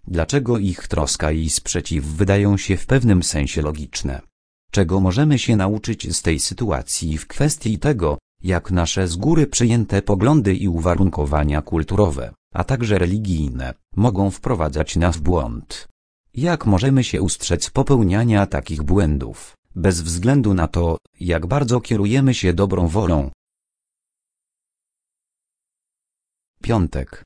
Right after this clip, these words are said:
trzydziesty czerwca. Do dalszego studium. Paweł był wcześniej znany jako gorliwy obrońca żydowskiej religii i niezmordowany prześladowca wyznawców Jezusa.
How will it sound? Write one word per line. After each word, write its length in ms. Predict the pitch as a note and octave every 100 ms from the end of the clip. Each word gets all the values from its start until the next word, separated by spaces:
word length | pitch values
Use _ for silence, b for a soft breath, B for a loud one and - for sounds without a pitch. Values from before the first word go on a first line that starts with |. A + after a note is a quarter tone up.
| _ _
trzydziesty 540 | - D#3+ F2 - F2
czerwca. 600 | - D2+ - - C2 A#1 - _ _ _ -
Do 160 | E2+ E2
dalszego 500 | F#2 G#2 - D2+ D#2
studium. 640 | - A2 F#2 D2 A#1 A1+ - _ _ _ _
Paweł 380 | B2 A#2 G2+ F2+
był 260 | F#2+ F2
wcześniej 600 | D#2+ - D3+ - G#2 D#2+
znany 400 | D#2+ D#2+ C2+ C2
jako 360 | C#2+ D2 - E2
gorliwy 560 | D#2 F2 D#2+ D#2 F2 D#2
obrońca 560 | C#2 G#2+ F2+ D2 A#2
żydowskiej 680 | E2 E2+ E2+ - - G2+ E2
religii 640 | D2 D2+ A2+ A2 A2+ - A#2+
i 60 |
niezmordowany 880 | G2+ F2+ E2 E2+ E2+ D#2+ F#2 B2 A2+
prześladowca 840 | - G#2+ - F2 G2 D3+ - - D2+
wyznawców 840 | D#2+ D2 F#2+ F#2 - G#2 - -
Jezusa. 640 | B2 A#2 A#2 - - -